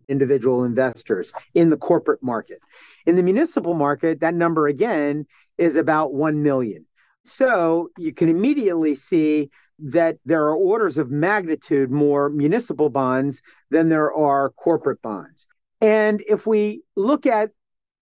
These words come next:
the way those bond deals, those loans are structured, it introduces a lot more complexity into the market. For example, a corporate bond may come to market where they offer a two-year note,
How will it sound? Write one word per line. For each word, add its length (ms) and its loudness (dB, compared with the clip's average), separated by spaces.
the 220 0
way 380 0
those 420 0
bond 480 -2
deals, 520 -2
those 260 2
loans 500 2
are 80 -2
structured, 720 -2
it 120 2
introduces 640 0
a 60 2
lot 240 0
more 240 0
complexity 640 0
into 180 0
the 120 2
market. 480 -2
For 260 2
example, 640 0
a 100 2
corporate 520 0
bond 480 0
may 160 0
come 280 -2
to 140 -6
market 540 0
where 260 2
they 240 0
offer 520 -2
a 120 -12
two-year 420 0
note, 320 0